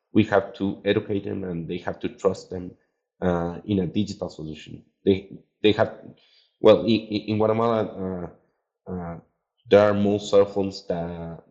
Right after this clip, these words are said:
there are more people owning cell phones than, uh, toothbrushes, for example. So you probably,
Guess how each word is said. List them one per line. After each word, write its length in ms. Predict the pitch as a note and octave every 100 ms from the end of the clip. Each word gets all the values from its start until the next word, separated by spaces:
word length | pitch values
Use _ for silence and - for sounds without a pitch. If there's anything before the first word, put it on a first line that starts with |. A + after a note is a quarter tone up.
| _
there 120 | G#2+ A2+
are 40 |
more 360 | A#2 B2 A#2+ A#2+
people 280 | A#2 G2+ G2+
owning 400 | G#2 G2+ F#2 E2
cell 240 | F#2 F#2
phones 320 | - A#2 A2+
than, 220 | F2+ E2+
uh, 380 | E2 E2+ D#2+ D#2 - _
toothbrushes, 600 | A#2+ A2+ - D2+ - - -
for 100 | D#2+
example. 380 | - D#2+ D2 -
So 300 | F2 E2 - - - _
you 160 | F2+ G#2+
probably, 840 | - - G#2+ A2 G#2 G#2 - -